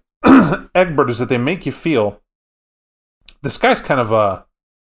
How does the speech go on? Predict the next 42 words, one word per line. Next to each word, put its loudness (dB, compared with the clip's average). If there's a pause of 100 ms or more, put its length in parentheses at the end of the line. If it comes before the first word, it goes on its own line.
(680)
well, -2
it's, -2
it's -4
the -4
seventies. -4
It's -10
the -4
easiest -2
way 2
I 0
could -6
put 0
it. -8
It's -8
like, -4
you -4
know, -2 (220)
the -6
season -4
of -6
love, 4
and -2
it's, -6
you -2
know, 0 (300)
counterculture, -2
you -4
know, 0
kinda, -4 (640)
not -4
even -2
a -2
renaissance, -4
the -12
counterculture -6
period. -6 (340)
This -2
is -6
where 2
it -2
starts 0
and -8